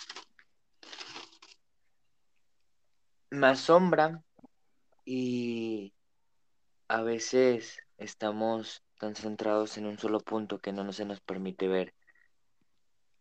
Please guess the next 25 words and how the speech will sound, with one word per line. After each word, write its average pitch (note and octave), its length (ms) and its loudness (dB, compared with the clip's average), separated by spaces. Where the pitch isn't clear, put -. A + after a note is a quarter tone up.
el A#2+ 220 6
cómo C#3+ 300 8
las C3 260 6
cosas A#2+ 440 2
cambiaron A2+ 840 2
y B2 140 0
no B2+ 260 6
fue C3+ 260 6
de C#3+ 80 10
la A#2+ 120 6
noche G#2+ 280 -2
a A2+ 40 -2
la A2+ 100 0
mañana. F2 440 -6
Se - 220 -6
trató A2 340 2
de C3 120 6
toda C3 240 4
una C3 200 4
construcción - 580 -8
social G#2+ 500 0
que G#2 140 0
nos G2+ 260 -2
llevó G#2 400 6
a A2 460 6